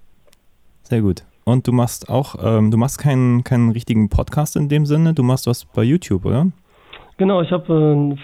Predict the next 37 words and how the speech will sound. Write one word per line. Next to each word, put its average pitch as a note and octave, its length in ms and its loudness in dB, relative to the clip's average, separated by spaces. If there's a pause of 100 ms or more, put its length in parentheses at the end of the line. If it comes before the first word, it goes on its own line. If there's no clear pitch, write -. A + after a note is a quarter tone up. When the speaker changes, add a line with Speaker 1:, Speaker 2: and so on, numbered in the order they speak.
Speaker 2:
Film-YouTube-Kanal, G#3 1120 0 (460)
auch C#3 140 -6
noch E3+ 80 2
nicht D3+ 200 0
so E3+ 260 2
lange A3+ 240 2
am G3 120 0
Start. G3+ 520 -2 (760)
Aber E3+ 100 0
da D#3+ 60 2
befasse E3 300 -2
ich E3 60 2
mich E3 200 0
mit D#3+ 120 0
den D#3+ 100 2
aktuellsten D#3 500 0
Filmen, F#3+ 460 0
bespreche F3+ 500 -4
die, E3+ 500 2 (200)
zwischendurch G3 320 0
mal C#3 160 2
ein B2+ 40 -6
Special, E3+ 760 0
wie D3 100 -4
jetzt D3 220 0
hier D3 200 -4
zu C#3+ 100 -16
dem C#3+ 120 -4
Unsichtbaren. E3+ 840 0 (460)
Würde C4 160 2
auch C4 120 -6
passen, F#3+ 300 -2
wenn D#3+ 80 2
man D3+ 180 2
deine E3+ 180 2
Podcast-Folge, D#3 1120 0
ähm, C#3+ 360 0